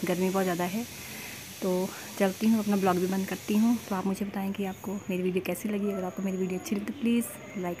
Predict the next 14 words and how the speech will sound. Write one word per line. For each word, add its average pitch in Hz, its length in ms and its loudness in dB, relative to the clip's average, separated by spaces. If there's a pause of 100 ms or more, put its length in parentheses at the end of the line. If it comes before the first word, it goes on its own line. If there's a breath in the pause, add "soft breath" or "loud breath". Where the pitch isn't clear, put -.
शेयर, 180 120 -2
सब्सक्राइब - 340 -4
करना 180 200 -2
ना 175 200 -2
भूलें। 214 480 -2 (520 loud breath)
आपसे 185 220 -4
बार-बार 185 240 4
रिक्वेस्ट 190 400 0
करती 220 280 -2
हूँ 214 120 2
कि 208 120 0
प्लीज 220 380 0
सपोर्ट - 440 -4
मी 202 300 2